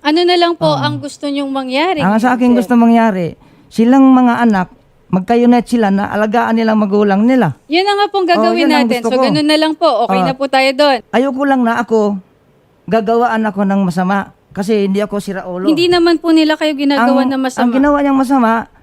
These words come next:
Speaker 2: ako daw alien. Tapos, lalaki ako kay Obita. Ano bang utak nila?
Speaker 1: Mm.
Speaker 2: Porke naman na sila babae, ang ginagawa nila,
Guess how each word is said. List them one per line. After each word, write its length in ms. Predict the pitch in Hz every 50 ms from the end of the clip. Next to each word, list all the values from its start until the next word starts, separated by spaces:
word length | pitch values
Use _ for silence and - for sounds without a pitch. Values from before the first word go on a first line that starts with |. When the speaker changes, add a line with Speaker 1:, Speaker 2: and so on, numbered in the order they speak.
| _ _ _ _ _ _
Speaker 2:
ako 220 | - 240 240 247 269
daw 220 | 262 220 254 254 254 240 233 -
alien. 560 | - - 233 226 226 233 269 285 277 240 185 - _ _ _ _ _ _ _ _ _ _ _ _ _ _ _ _ _ _ _
Tapos, 520 | _ - 254 262 254 262 269 254 - - _ _ _ _ _ _ _ _ _ _ _
lalaki 480 | - 240 262 262 262 262 254 220 262 262
ako 160 | 262 233 247
kay 180 | 233 254 254 247 247 240 233 226 220 208 - - - - - -
Obita. 600 | - 220 214 226 240 233 - 294 294 285 226 185 _ _ _ _ _ _ _ _
Ano 160 | - - 320 359
bang 180 | 440 339 311 302
utak 300 | 294 294 269 - 294 269
nila? 440 | 277 285 277 254 214 170 147 143 147 _ _ _ _ _ _ _ _ _ _ _
Speaker 1:
Mm. 320 | 277 277 277 254 233 196
Speaker 2:
Porke 280 | 175 247 277 269 294 285
naman 280 | 277 285 285 285 285
na 120 | 269 269 269
sila 280 | 233 262 277 269 262 254
babae, 560 | 226 247 220 262 269 247 240 233 226 226 226
ang 220 | - 226 233 220
ginagawa 480 | 214 233 233 247 226 233 247 240 233 233
nila, 400 | 247 247 226 196 190 180 175